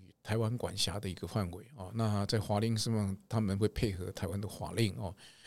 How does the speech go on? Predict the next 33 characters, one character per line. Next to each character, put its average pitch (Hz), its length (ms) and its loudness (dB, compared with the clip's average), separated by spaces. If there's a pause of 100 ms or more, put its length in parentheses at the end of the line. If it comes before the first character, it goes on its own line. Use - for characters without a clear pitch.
(240)
那 160 120 6
很 127 140 6
多 165 140 10
的 175 100 10
其 - 160 6
他 120 140 6
的 120 80 4
国 104 160 6
家， 104 340 4
我 98 80 -4
刚 113 80 2
刚 117 80 4
讲 101 180 0
过， 104 120 2
就 101 80 2
是 - 20 0
说 101 300 4
每 98 160 4
一 - 20 4
个 127 100 6
国 101 160 2
家 104 140 6
的 90 100 2
这 92 160 -2
个 98 80 0
经 113 200 2
济 107 100 0
状 104 160 2
况 95 200 0
不 110 120 -6
是 107 180 2
一 87 100 0
样， 101 140 0